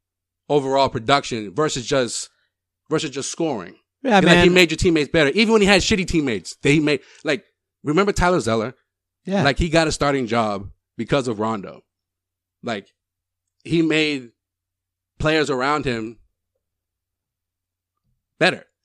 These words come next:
Speaker 1: Even, even, even, I know, and I
Speaker 2: Sullinger.
Speaker 1: get it, and I get
Speaker 2: Sullinger.
Speaker 1: it, and I get it, you know, he played with the Hall of Fame players,
Speaker 2: Yeah.
Speaker 1: but how many naysayers after they got knocked out in Game Seven of two thousand ten were like, "Yeah, that's it. The Celtics are done.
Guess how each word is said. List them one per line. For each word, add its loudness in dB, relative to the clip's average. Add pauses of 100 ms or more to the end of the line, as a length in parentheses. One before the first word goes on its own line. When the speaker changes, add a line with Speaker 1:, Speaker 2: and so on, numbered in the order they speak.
Speaker 1:
Even, 4
even, 0
even, -4
I 6
know, 8
and 4
I 6
Speaker 2:
Sullinger. 4
Speaker 1:
get 6
it, 6
and 0
I 0
get 4
Speaker 2:
Sullinger. 2
Speaker 1:
it, -10
and -4
I -2
get -2
it, -6 (100)
you -4
know, -4 (200)
he -6
played 0
with 0
the -4
Hall 0
of -4
Fame -4
players, -6
Speaker 2:
Yeah. -12 (140)
Speaker 1:
but -2
how -2
many -4 (680)
naysayers -2 (400)
after -2
they -2
got -2
knocked -4
out 0 (240)
in -10
Game 0
Seven -4
of -8
two -10
thousand -4
ten -4
were -6
like, -4
"Yeah, -2
that's -6
it. -4
The -12
Celtics -12
are -20
done. -8